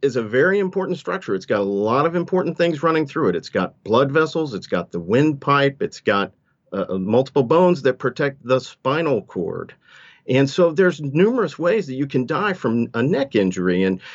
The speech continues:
when we think about hanging, which is what Epstein apparently did,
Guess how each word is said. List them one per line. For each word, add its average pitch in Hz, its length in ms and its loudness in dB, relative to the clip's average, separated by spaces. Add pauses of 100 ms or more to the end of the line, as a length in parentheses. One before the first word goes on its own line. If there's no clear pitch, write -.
(200)
when 233 420 0
we 233 120 4
think 247 240 0
about 175 300 0
hanging, 98 640 -4
which 113 220 -6
is 101 120 -8
what 110 300 2
Epstein 107 440 0
apparently 95 460 -2
did, 90 380 -4